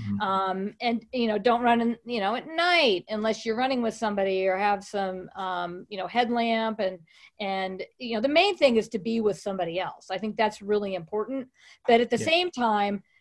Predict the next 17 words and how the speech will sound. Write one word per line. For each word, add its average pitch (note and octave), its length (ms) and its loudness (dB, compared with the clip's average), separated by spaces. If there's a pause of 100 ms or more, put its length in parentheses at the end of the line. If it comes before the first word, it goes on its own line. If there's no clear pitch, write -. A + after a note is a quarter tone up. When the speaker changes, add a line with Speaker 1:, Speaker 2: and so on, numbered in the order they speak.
(240)
Speaker 2:
um, G#3 420 0
I B3 100 6
don't C4 120 6
always A#3+ 200 4
take B3+ 180 0
my A#3+ 140 2
own B3 100 2
advice. A#3+ 460 0
I A#3+ 80 0
run A#3 160 2
by A3+ 100 2
myself, G#3 500 0
like, G3+ 220 0 (180)
Speaker 1:
<laughs> - 160 0
Speaker 2:
all G#3 200 -2
the - 120 -16
time. A3+ 380 2